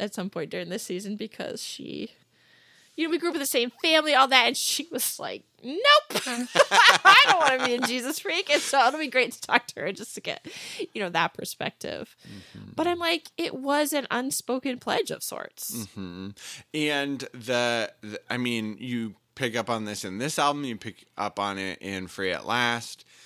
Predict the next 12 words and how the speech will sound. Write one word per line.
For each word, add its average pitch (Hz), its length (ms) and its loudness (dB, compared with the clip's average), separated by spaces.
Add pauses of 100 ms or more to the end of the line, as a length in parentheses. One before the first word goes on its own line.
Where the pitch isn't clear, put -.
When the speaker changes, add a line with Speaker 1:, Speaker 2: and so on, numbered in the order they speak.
(240)
Speaker 2:
Like, 104 240 -6
to 113 120 -4
be 113 260 -2
a 117 60 0
Christian 101 560 -6
means 92 220 -10
to 92 160 -12
be 98 400 -8
against 92 800 -6
the 92 100 -8
political 80 580 -10
left. - 580 -12